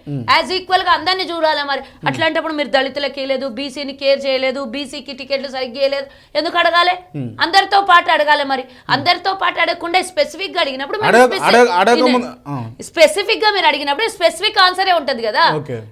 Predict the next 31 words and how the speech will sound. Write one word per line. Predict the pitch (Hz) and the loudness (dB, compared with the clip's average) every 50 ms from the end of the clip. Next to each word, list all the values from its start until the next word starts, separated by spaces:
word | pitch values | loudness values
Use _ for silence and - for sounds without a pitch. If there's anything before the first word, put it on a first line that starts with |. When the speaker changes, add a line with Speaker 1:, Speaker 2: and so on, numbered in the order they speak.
| _ _ _ _ | _ _ _ _
Speaker 2:
స్పెసిఫిక్‌గా | - - 240 233 226 - 320 330 349 262 370 403 | -10 -2 -2 -2 -2 -2 -4 -4 -2 0 0 2
మీరు | 415 415 392 | 2 4 6
అడగొద్దు | 359 339 359 403 392 392 370 | 6 4 4 2 0 0 0
మరి. | 339 320 285 254 240 226 - - | 0 2 2 0 0 -2 -6 -8
Speaker 1:
ఉమ్. | 143 135 120 233 | -8 -4 -4 -2
Speaker 2:
అందరితో | 254 302 370 381 370 370 381 370 | 0 4 4 4 4 4 0 2
పాటు | 370 349 339 330 359 | 4 2 0 2 0
ఈక్వల్‌గా | 349 330 330 320 320 339 320 311 302 294 359 415 427 403 - - - _ _ | -6 -8 -8 -10 -4 -2 -2 -2 0 0 4 4 4 2 0 -6 -18 _ _
who | - 294 339 381 | -6 -4 -2 -2
is | 381 370 339 | -2 -2 -2
the, | 269 - 349 330 320 294 269 - - - - | 2 4 6 6 6 6 2 -2 -8 -18 -8
వా-, | 233 240 - - | -6 -6 -4 -4
ఎవరైతే | 269 262 262 262 320 330 359 - 359 330 | -2 -4 -2 0 0 0 0 -2 -4 -4
కరెక్ట్ | - 294 285 294 294 - | -4 -4 -4 -4 -6 -8
ఉంటారో | 339 277 277 269 320 381 | -10 -10 -8 -6 -4 -4
వాళ్ళకి | 381 349 330 320 320 320 311 | -2 -2 -2 -2 -4 -8 -8
ఇవ్వండి | 330 381 359 381 403 | -8 -6 -4 0 2
అని | 381 359 349 | 2 2 2
అనాలే | 349 320 320 330 330 320 311 | 0 -4 -2 -2 -2 -2 -2
కానీ | 285 302 320 381 370 - - - _ _ | -2 -4 -6 -6 -8 -10 -14 -20 _ _
మీరు | 254 294 277 | -6 -6 -2
దళితులని | - 277 277 285 302 302 330 320 311 302 294 302 294 277 269 | 0 0 0 0 -2 -6 -4 -2 -2 -2 -2 -4 -4 -2 0
అవమానపరిచండి. | 277 277 285 294 285 285 - 269 277 - - 285 262 294 | 0 0 0 -2 -4 -4 -4 -6 -8 -6 -8 -10 -10 -8
ఇప్పుడు | 247 320 330 | -4 -2 -2
ఎందుకు | 330 349 370 370 | -2 -2 0 -2
అన్నారు | 359 370 359 349 349 | 0 0 0 -2 -2
ఆ | 330 | -2
మాట? | 330 320 330 349 | -2 -4 -4 -4
Speaker 1:
ఉమ్. | 339 330 - - - 135 123 | -6 -8 -10 -12 -12 -10 -2
Speaker 2:
దళితుల్ని | - 302 330 349 339 370 359 339 | 0 0 0 0 -2 -4 -4 -2
అవమానపరిచండి. | 330 330 330 339 339 339 339 330 330 302 - 330 311 311 | -2 -2 -2 -4 -4 -4 -4 -4 -4 -6 -6 -8 -6 -6